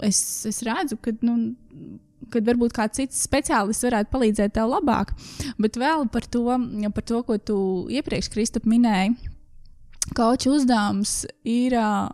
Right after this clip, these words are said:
arī nevis tikai veicināt, nu, tā kā to jautājumu uzdošanu bez savu viedokļu izteikšanas,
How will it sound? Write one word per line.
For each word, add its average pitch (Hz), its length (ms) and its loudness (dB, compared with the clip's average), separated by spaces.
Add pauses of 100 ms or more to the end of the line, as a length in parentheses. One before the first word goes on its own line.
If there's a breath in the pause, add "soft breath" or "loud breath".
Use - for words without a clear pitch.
arī 220 580 2
nevis 202 320 0
tikai 277 360 2
veicināt, 220 540 2
nu, 254 100 6
tā 247 140 -2
kā 185 120 0
to 208 120 -2
jautājumu 208 560 2
uzdošanu 202 540 4
bez 196 160 0
savu 214 240 2
viedokļu 220 400 2
izteikšanas, 214 640 -2